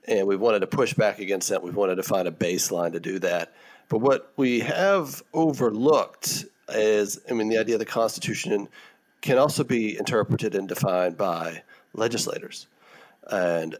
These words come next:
and the president and elected officials to set forth a constitutional program the, that they believe in.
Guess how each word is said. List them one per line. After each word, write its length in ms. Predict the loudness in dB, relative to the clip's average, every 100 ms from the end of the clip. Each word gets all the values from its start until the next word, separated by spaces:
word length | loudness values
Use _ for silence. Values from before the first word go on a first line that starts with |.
| _
and 400 | 0 0 0 -6 -14 _
the 60 | -2
president 480 | 2 2 0 -10 -8
and 80 | -6
elected 340 | -4 -4 -6
officials 640 | -4 -2 0 -2 -4 -6 -8 -12 _ -2
to 100 | 0
set 300 | 2 0 2
forth 220 | -2 -2
a 40 |
constitutional 680 | -4 -2 -2 -4 -6 -2 -2
program 500 | 0 0 0 -4 -10 -12
the, 340 | -4 -2 -2 -8
that 100 | -4
they 140 | 0
believe 400 | 0 0 -6 -12
in. 200 | -10 -10